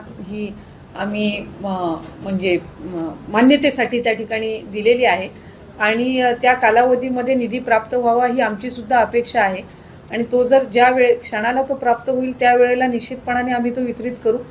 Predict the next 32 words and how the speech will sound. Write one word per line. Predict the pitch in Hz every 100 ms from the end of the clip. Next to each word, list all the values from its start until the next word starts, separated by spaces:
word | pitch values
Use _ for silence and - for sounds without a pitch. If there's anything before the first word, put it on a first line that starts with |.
| - - -
सध्याच्या | - 214 196 262 285
पूर्ण | - 277 302
परिस्थितीमध्ये, | 269 240 247 - 247 262 254 233 254 269 269 - - - -
अ, | 202 202
जे | 185 240
नुकसानग्रस्त | 240 233 - 277 294 311 294 269 262 -
जो | 269 269
भाग | 247 226 220
आहे, | 214 247
तिथं | - 240 -
अधिकाधिक | 277 240 269 277 311 277 302
लवकर | 294 262 269 262
नुकसान | 247 - 254
भरपाई | 240 233 226 233
देणं, | 208 190 196 - - - -
ह्याकडे | 226 226 254 269
शासनाचं | 254 220 247 240 262
प्राधान्य | 247 196 214 240 254
आहे. | 202 214 - - - - -
आणि | 233 269
लाडकी | 233 214 269
बहीणचा | 262 269 269 269 285
हप्ता | 254 240 - 269
किंवा | 262 269
त्याची | 262 262 277
मंजुरी | 254 233 240 269
ज्या | 233 262 269
वेळेला | 277 269 277
आम्हाला, | 262 247 269 269
ज्या | 262 262
क्षणाला | 254 - 233 262 277
येईल, | 240 240 247